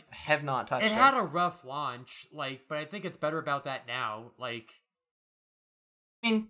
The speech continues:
Speaker 1: yeah.
Speaker 2: a lot of game, I mean, it's
Speaker 1: What
Speaker 2: have a
Speaker 1: game
Speaker 2: rough
Speaker 1: these days
Speaker 2: launch.
Speaker 1: don't have
Speaker 2: Exactly, you know?
Speaker 1: Yeah.
Speaker 2: I'd love to play it and
Speaker 1: God,
Speaker 2: develop
Speaker 1: why are we
Speaker 2: actual
Speaker 1: so video
Speaker 2: content.
Speaker 1: game pilled this episode?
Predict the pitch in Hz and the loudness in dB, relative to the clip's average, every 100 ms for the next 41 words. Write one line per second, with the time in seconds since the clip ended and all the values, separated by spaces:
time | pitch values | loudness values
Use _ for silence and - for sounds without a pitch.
0 | _ 135 139 233 190 185 175 170 165 160 | _ -2 2 2 0 -4 -2 -2 -2 0
1 | 180 170 139 135 127 127 117 117 113 113 | 2 2 0 0 0 -2 0 -2 -2 -2
2 | 190 196 175 127 123 117 156 170 165 135 | -4 -2 -2 -2 -8 -12 -6 -4 -2 -2
3 | 110 131 _ _ - 160 208 214 214 202 | -4 -6 _ _ -8 2 2 2 -4 0
4 | 202 196 175 170 180 226 311 - 247 185 | 0 4 4 6 6 4 2 0 -2 -2
5 | 175 160 139 123 127 120 120 127 117 110 | 0 0 0 -4 -2 -4 -4 -6 -6 -8
6 | 113 107 117 127 | -8 -6 -6 -6